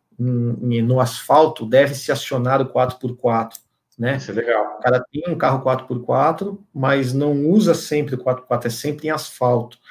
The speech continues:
Speaker 1: Não tem uma frequência certa, mas a grosso modo, né, eu adoto essa estratégia em alguns carros e, e costumo fa-, eh, recomendar pelo menos uma vez por mês, se você puder ligar um pouco o quatro por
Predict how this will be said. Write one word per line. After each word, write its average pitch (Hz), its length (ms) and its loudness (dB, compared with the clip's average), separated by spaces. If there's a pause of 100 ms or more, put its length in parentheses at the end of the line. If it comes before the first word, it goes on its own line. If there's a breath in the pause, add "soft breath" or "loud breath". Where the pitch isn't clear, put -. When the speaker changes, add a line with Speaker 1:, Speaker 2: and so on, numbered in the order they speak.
(500 loud breath)
Speaker 1:
Não 285 100 -4
tem 381 140 2
uma 370 220 2
frequência 165 760 0
certa, 120 640 0 (260)
mas 190 220 2
a 233 80 6
grosso 226 380 4
modo, 151 600 2 (140)
né, 151 180 0
eu 190 480 2
adoto 139 460 0
essa 123 160 -8
estratégia 123 640 0
em 123 140 -8
alguns 120 320 -6
carros 151 440 -2 (460 soft breath)
e, 127 220 -4
e 123 60 -4
costumo 147 380 -8
fa-, - 300 -6
eh, 139 120 -4
recomendar 135 800 -2 (360 loud breath)
pelo 233 240 6
menos 220 320 6
uma 202 220 2
vez 170 200 0
por 165 240 -6
mês, 135 440 0
se - 60 -10
você 151 80 -4
puder 147 280 0
ligar 143 220 2
um 135 80 -4
pouco 131 400 -2
o 113 40 -10
quatro - 280 -4
por 120 100 -10